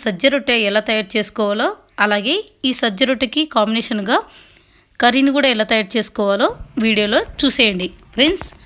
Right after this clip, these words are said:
సజ్జ రొట్టె తయారు చేసుకోబోయే ముందు ఈ సజ్జ రొట్టెలోకి కర్రీని ఎలా తయారు చేసుకోవాలో చూద్దాము. స్టవ్ మీద ఒకటి కడాయి పెట్టుకొని, స్టవ్ ఆన్ చేసుకొని, కడాయిలోకి నాలుగు టేబుల్ స్పూన్ల వరకు నూనెని వేసుకొని వేడి చేసుకోవాలి.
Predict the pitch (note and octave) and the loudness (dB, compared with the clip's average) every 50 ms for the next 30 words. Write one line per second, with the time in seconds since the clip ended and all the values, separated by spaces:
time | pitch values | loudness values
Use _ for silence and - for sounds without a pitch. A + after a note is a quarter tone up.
0 | - - - - - - - - - B3+ G#3+ - D#4+ E4 D4+ D4 A#3 D4+ D4 D4 | -20 -20 -20 -20 -18 -14 -8 -4 -2 -2 0 2 2 2 2 2 0 -2 -2 0
1 | B3 G#3+ G#3 G#3+ G3 - A#3 G#3+ A3+ - A3+ A3 F#3+ G#3 G#3 G3+ G3 G3 G3 G3 | 0 0 0 -2 -4 -4 -6 -6 -4 -2 -2 -2 -2 -2 -4 -4 -4 -4 -6 -6
2 | F#3 A3+ D#4 A4+ - - _ - B3 A#3+ A#3+ - A3 F#3+ F#3 B3+ C4+ C4 A#3+ - | -4 -4 -6 -6 -8 -12 _ -8 -8 -6 -6 -6 -6 -4 -2 -2 -4 -4 -4 -4
3 | C4+ A#3+ A3 G#3 G3 G3 - E4 B4+ - - - _ _ _ _ - - - - | -4 -4 -4 -4 -6 -4 -4 -4 -4 -6 -10 -18 _ _ _ _ -20 -18 -6 -2
4 | A#3+ A#3+ A#3+ D4 D#4+ E4 D#4+ C#4+ B3 A#3 A#3 A#3 B3 A3+ A3 A3 - B3 A3+ A3+ | 0 0 0 2 0 0 0 0 0 0 -2 -2 -2 -2 -4 -4 -4 -6 -6 -6
5 | - - A3 G3+ G#3+ A#3 D4 C#4 - B3 F#3 G3+ G3+ F#3+ F#3 G#3+ D4+ A#4 - - | -8 -10 -8 -6 -4 -4 -4 -4 -6 -6 -6 -4 -4 -4 -4 -4 -4 -6 -4 -2
6 | - C#4 C#4+ D#4 D#4+ E4 - D4 C#4+ C#4+ C#4 - - A3 G3+ - G#3 C4+ B3 B3+ | 0 2 2 4 2 0 0 0 0 -2 -2 -4 -6 -8 -6 -4 -4 -4 -4 -4
7 | - A#3 G#3+ A3+ A#3 A3 A#3 F#3+ - - A3+ G#3+ G3+ G#3+ B3 D#4+ - - - - | -2 0 0 0 0 -2 -4 -6 -6 -6 -6 -4 -4 -4 -4 -4 -6 -8 -14 -20
8 | - - - - - - - C#4 C4 B3+ D4 D4 C#4 C4 B3+ C4+ - B3+ A#3 A3 | -20 -20 -20 -20 -18 -6 -2 -2 0 0 0 0 0 -2 -4 -4 -4 -4 -4 -2
9 | A#3 D#4 A#4 - - - _ - B3+ B3 C4 D4 D#4+ D4 D4 C#4 C#4+ D4+ C#4+ C4+ | -2 -4 -4 -6 -10 -20 _ -4 -2 2 2 2 2 0 -2 -4 -4 -4 -4 -2
10 | A#3+ G#3+ G#3+ A3 G#3+ G#3+ G#3+ A3+ G#3+ G3+ G#3+ - - - A3+ G#3+ G#3+ G3 G3+ F#3+ | -2 -2 -2 -4 -4 -4 -4 -4 -4 -4 -8 -10 -8 -8 -6 -4 -4 -4 -4 -6
11 | G3 F#3+ B3 D4+ G4+ - - - A#3+ G3 G#3 G#3+ G#3+ G#3 G#3 G#3+ C4 D4 A#3 G#3+ | -6 -6 -6 -6 -6 -6 -10 -10 -8 -6 -6 -4 -4 -6 -4 -4 -4 -4 -4 -4
12 | G#3 G#3 - - G#3+ G3+ G3 A3+ D#4 G#4+ - - _ _ - - - - - A#3 | -6 -6 -8 -8 -8 -6 -6 -6 -6 -6 -8 -14 _ _ -20 -20 -16 -8 -2 0
13 | B3 B3+ B3 A#3+ - A#3 A3 G3 - - A3+ G3+ F#3+ F#3 F#3 F3+ F3+ F#3 | 0 0 0 -2 -4 -4 -6 -6 -6 -6 -6 -6 -4 -4 -6 -6 -8 -10